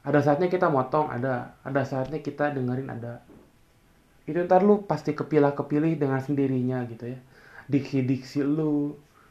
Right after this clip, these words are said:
diksi itu penggunaan kata gitu ya. Penggunaan kata lu pasti jadi lebih luas kalau lu sering mendengarkan. Karena emang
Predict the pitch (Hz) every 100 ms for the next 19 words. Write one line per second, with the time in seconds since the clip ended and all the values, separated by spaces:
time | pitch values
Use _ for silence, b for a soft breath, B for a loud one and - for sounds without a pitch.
0 | b b 135 135 139 131 147 139 131 123
1 | 123 123 123 131 123 123 123 127 131 127
2 | - 156 165 160 151 135 131 131 123 131
3 | 139 151 147 131 127 123 123 123 120 120
4 | 120 120 123 120 - _ _ _ _ _
5 | _ _ _ _ _ _ _ _ _ _
6 | _ _ _ _ - - - 170 226 190
7 | 160 156 160